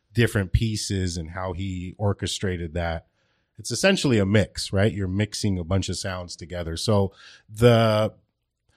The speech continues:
sample end came later for me because I didn't understand what a sample was initially. And then it was like, no, this came from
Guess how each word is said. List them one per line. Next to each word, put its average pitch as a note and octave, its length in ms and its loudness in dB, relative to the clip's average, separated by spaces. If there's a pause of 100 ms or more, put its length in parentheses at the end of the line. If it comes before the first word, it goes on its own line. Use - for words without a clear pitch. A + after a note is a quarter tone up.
(140)
sample C#3+ 720 2
end A2+ 300 4
came G#2+ 280 2
later G2+ 300 4
for F2+ 160 -4
me E2+ 140 -4
because F#2+ 200 0
I G2+ 140 4
didn't G2+ 180 2
understand E2+ 880 2
what F2+ 180 -2
a D#2+ 60 -2
sample E2 400 -2
was D#2+ 500 -8 (200)
initially. F#2+ 500 -2
And E2 140 -12
then F2 100 -12
it F2 60 -10
was E2 100 -12
like, D#2 180 -12
no, A#2 200 4
this G2+ 240 0
came F#2 280 -2
from E2 520 -8